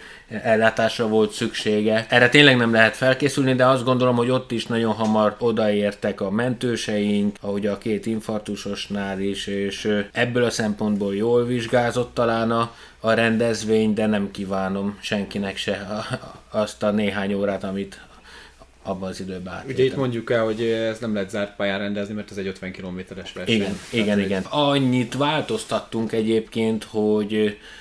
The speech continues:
Speaker 1: hogy a, a kétezer-huszonkettes szőlőskörben már ki volt bójázva a főút, ö, Mencshelynél például, meg, ö,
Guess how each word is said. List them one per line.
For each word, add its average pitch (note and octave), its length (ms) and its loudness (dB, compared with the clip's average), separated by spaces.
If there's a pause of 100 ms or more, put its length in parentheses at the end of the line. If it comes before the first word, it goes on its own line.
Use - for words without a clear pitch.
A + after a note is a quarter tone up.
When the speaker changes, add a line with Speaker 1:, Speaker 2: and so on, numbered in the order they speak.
(240)
Speaker 1:
hogy G2+ 360 -4
a, G2 280 0
a G2 360 -6
kétezer-huszonkettes A2+ 920 -4
szőlőskörben G#2+ 760 -4
már F#2 380 -8
ki - 120 -6
volt B2 340 0
bójázva A2 640 0
a G#2 60 -2
főút, G#2+ 480 -4 (160)
ö, G#2 320 -2
Mencshelynél G2+ 920 -2
például, G2 800 -2
meg, F#2 600 -2
ö, F#2 240 0